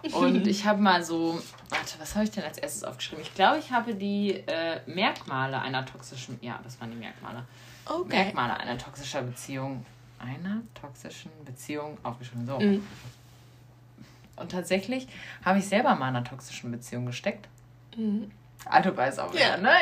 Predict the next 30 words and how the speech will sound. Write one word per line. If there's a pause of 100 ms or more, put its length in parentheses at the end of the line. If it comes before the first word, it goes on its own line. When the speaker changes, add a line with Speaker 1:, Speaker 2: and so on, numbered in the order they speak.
(140)
Speaker 1:
Ja.
Speaker 2:
Ja. (300)
Speaker 1:
<laughs>
Schwierig. (800)
Und,
äh,
fangen
wir
mit
dem
ersten
Merkmal
an.
Also,
Speaker 2:
Mhm. (760)
Speaker 1:
du
steckst
zu
viel
Liebe
und
Energie
in
die
Beziehung,
bekommst
aber
nicht
viel
zurück.